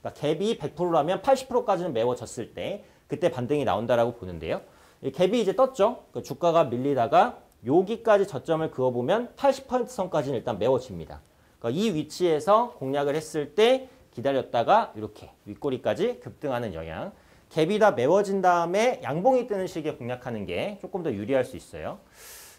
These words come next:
자, 경남 바이오 파마라는 종목을 볼게요. 어, 이 위치까지는 갭이 아니에요. 이어져 있는데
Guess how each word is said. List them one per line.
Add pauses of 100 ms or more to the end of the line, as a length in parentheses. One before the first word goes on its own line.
자,
경남
바이오
파마라는
종목을
볼게요.
어,
이
위치까지는
갭이
아니에요.
이어져
있는데